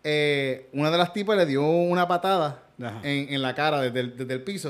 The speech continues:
Speaker 1: Estaba tirada, estaba recostada en el piso y la otra estaba dándole puño.
Speaker 2: Ok.
Speaker 1: Pero como la otra tiene lo, lo, las rodillas en el piso, la de abajo le metió una patada en la cara.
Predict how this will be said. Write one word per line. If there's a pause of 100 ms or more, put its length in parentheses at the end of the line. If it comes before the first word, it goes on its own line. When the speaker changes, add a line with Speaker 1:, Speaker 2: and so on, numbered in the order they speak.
Speaker 1:
Estaba
tirada,
estaba
recostada
en
el
piso
y
la
otra
estaba
dándole
puño. (240)
Speaker 2:
Ok. (360)
Speaker 1:
Pero
como
la
otra
tiene
lo,
lo,
las
rodillas
en
el
piso, (420)
la
de
abajo
le
metió
una
patada
en
la
cara.